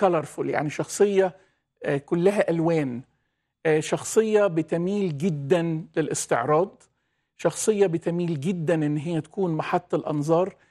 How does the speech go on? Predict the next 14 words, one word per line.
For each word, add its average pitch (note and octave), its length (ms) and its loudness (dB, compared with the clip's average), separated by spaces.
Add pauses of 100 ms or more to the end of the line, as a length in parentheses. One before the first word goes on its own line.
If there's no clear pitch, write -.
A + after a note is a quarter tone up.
(200)
سواء F4+ 300 0
بطريقة G#3+ 840 0 (280)
يعني، F3 640 0 (120)
آه، D3 400 -4
آه، - 320 -4
آه، F2 280 -6 (360)
مبالغ F#3 400 4
فيها F3 640 0
أو D3 200 -2
طريقة D#3+ 680 0 (240)
حتى A3+ 260 0
لو G#3 100 4
كانت A3+ 300 -4
مقززة، F3 680 0